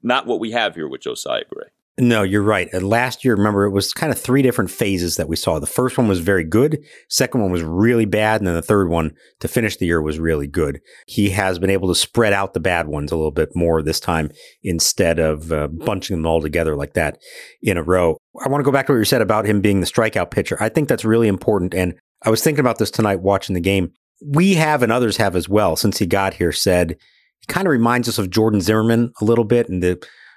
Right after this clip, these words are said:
Speaker 2: you know, maturity and competitiveness, and came from a smaller college. And just as we're trying to equate this current rebuild to the last one, we tend to wanna think of Cavalli as being like Strasburg, maybe Josiah Gray is like Jordan Zimmermann.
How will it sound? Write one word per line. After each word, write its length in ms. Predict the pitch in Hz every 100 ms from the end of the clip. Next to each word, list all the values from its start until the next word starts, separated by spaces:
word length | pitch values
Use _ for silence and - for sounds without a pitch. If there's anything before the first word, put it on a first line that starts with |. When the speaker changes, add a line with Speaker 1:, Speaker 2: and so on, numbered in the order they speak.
| _
Speaker 2:
you 100 | -
know, 100 | 110
maturity 640 | 95 92 - 165 151 135 123
and 80 |
competitiveness, 1080 | 113 104 - 135 127 120 113 117 113 110 -
and 240 | 92 85 - _ _ _
came 140 | - 117
from 120 | 117
a 40 |
smaller 480 | - 120 117 120 117
college. 640 | - - 110 110 110 104
And 160 | 95 87 _ - _ _
just 160 | 143 -
as 100 | 120
we're 140 | 120
trying 400 | 117 - 143 139
to 220 | 123 113 -
equate 560 | 117 - - 135 120 110
this 160 | 107
current 360 | - - 127 120
rebuild 520 | 104 113 101 101 95 87
to 80 | 95
the 60 |
last 400 | 95 143 160 -
one, 280 | 104 104 90 - - - -
we 140 | 104
tend 300 | - 127 107
to 40 |
wanna 200 | 98 101
think 240 | 95 110 98
of 160 | 92
Cavalli 600 | - 92 82 101 113 107
as 120 | 98 90
being 180 | 101
like 200 | 95 95
Strasburg, 760 | - - 90 92 - 92 87 - - -
maybe 180 | 90 87
Josiah 420 | 92 85 92 87
Gray 220 | 80 85
is 120 | 82
like 200 | - 78
Jordan 280 | - 85 78
Zimmermann. 400 | 80 92 78 67